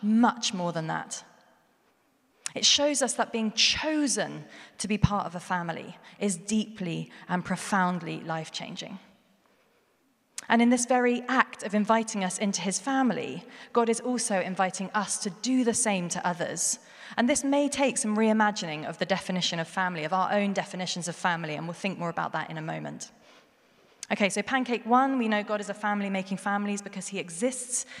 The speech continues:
in familial reality within the Trinity.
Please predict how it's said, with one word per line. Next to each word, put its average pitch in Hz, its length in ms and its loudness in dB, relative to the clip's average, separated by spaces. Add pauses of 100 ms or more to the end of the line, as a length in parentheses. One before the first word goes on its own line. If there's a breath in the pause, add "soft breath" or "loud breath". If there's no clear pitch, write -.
(100)
in 190 100 -2
familial 220 600 0
reality 202 480 2
within 196 240 0
the 165 60 0
Trinity. 233 640 0